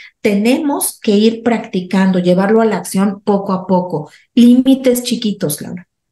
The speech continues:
Límites chiquitos al principio, llevar un diario con mis límites, con mi recono-, reconocer cuáles son mis avances para poder ir yo trabajando y trabajando y trabajando y ampliar y ampliar y ampliar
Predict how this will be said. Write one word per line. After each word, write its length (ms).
Límites 520
chiquitos 540
al 120
principio, 600
llevar 360
un 180
diario 560
con 200
mis 180
límites, 600
con 200
mi 120
recono-, 420
reconocer 640
cuáles 380
son 140
mis 220
avances 800
para 280
poder 460
ir 260
yo 260
trabajando 600
y 40
trabajando 460
y 40
trabajando 640
y 120
ampliar 480
y 60
ampliar 440
y 80
ampliar 560